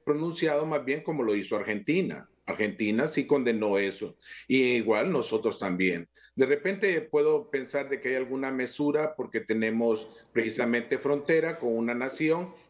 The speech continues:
que sí se opuso fehacientemente a que fuese condenada Rusia. En este caso es Nicaragua, y nosotros tenemos frontera con ellos, pero, eh, eso es una evaluación que debe de estarse viendo a, a futuro, pero en función de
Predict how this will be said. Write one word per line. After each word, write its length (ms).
que 220
sí 600
se 180
opuso 800
fehacientemente 880
a 80
que 100
fuese 300
condenada 520
Rusia. 500
En 140
este 260
caso 320
es 60
Nicaragua, 640
y 120
nosotros 340
tenemos 280
frontera 460
con 160
ellos, 240
pero, 540
eh, 440
eso 220
es 160
una 220
evaluación 640
que 140
debe 180
de 100
estarse 420
viendo 760
a, 160
a 240
futuro, 600
pero 380
en 80
función 760
de 640